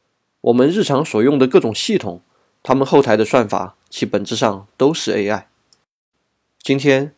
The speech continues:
你早上起来看的新闻，上班路上坐的网约车，朋友圈的第三条广告，中午点的外卖，下午淘的宝贝，休闲时玩的游戏，睡觉前刷的短视频，背后全都有A I的功劳。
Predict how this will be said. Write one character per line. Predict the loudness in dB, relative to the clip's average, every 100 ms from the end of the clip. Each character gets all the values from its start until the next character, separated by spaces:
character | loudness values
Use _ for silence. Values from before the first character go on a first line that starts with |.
| _
你 | -6 0 2
早 | 2 0
上 | -2
起 | -4
来 | -6
看 | -4 -4
的 | -2
新 | -4 -4
闻， | -4 -8 -14 _ _ _ _ _ _
上 | -2 0 4
班 | 2
路 | 2
上 | 0 0 0
坐 | -2
的 | 0
网 | 0 0
约 | -2
车， | -2 -4 -4 _ _ _ _ _ _
朋 | 0 4
友 | 4
圈 | 2
的 | 0
第 | 0
三 | 0 0
条 | -2
广 | -2 -4
告， | -2 -2 -4 _ _ _ _ _
中 | -4 -2
午 | 0
点 | 0 0
的 | 2
外 | 0 2
卖， | -2 -4 -12 _ _
下 | -10 2 2
午 | 2 -2
淘 | -2
的 | 0
宝 | 2 0
贝， | -2 -4 -6 _ _ _
休 | 0 0
闲 | 2 -2
时 | 0
玩 | 0 2
的 | 2
游 | 0 -2
戏， | -6 -8 -10 _ _ _
睡 | -6 0 6
觉 | 6
前 | 6 0 -4
刷 | -2 -2
的 | 0
短 | -4
视 | -4 -8
频， | -8 -12 -16 _ _ _ _ _
背 | 6
后 | 6 6 4 2
全 | -6 -8 -4 2
都 | 4
有 | 4 2
A | 2
I | 2 0
的 | -4
功 | -6 -6
劳。 | -6